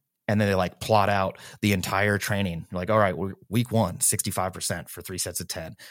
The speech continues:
Week two, seventy percent, three sets of ten," whatever. It goes on, goes on, goes on. Well, what if the person's one R M is changing? And we suspect that it is. It's like, "Well, maybe this loading is inappropriate."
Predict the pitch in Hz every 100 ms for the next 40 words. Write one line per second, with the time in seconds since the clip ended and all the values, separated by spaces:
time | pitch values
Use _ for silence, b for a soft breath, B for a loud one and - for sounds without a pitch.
0 | B 113 110 - 104 - 104 92 85 90
1 | 101 82 - 98 107 - 90 101 82 95
2 | 104 85 85 98 95 92 90 90 87 87
3 | 107 90 B B B 110 120 180 - 180
4 | 131 - 117 104 104 101 98 92 - 95
5 | 127 - - _ _ _ _ _ _ _
6 | - 110 110 104 117 - - - 113 117
7 | 143 87 104 - 98 98 98 104 101 120
8 | 139 120 101 120 135 104 110 107 101 147
9 | 98 -